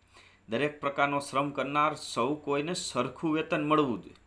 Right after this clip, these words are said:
આજે જે બંધ બારણે માણસો સમજી લે છે ને, એની માટે વેતન જુદું છે, અને જે શ્રમ કરે છે બિચારો, એની માટે વેતન પણ જુદું છે.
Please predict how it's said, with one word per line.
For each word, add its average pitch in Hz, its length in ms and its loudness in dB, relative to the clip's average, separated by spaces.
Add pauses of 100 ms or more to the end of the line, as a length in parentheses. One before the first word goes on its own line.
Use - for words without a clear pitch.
(1600)
આજે 120 240 -2
જે 117 140 0
બંધ 127 260 -2
બારણે 143 400 0
માણસો 135 420 -4
સમજી 151 320 -8
લે 151 200 -4
છે 147 140 -12
ને, 92 100 -16 (1500)
એની 123 420 -6
માટે 107 600 -6
વેતન 104 800 -8
જુદું 123 340 -8
છે, 139 240 -6 (800)
અને 101 240 -10
જે 101 160 -6
શ્રમ 147 400 -2
કરે 160 220 2
છે 139 140 -4
બિચારો, 110 440 0
એની 104 200 -4
માટે 113 300 -2
વેતન 98 360 -6
પણ 90 240 -14
જુદું 90 300 -16
છે. - 180 -20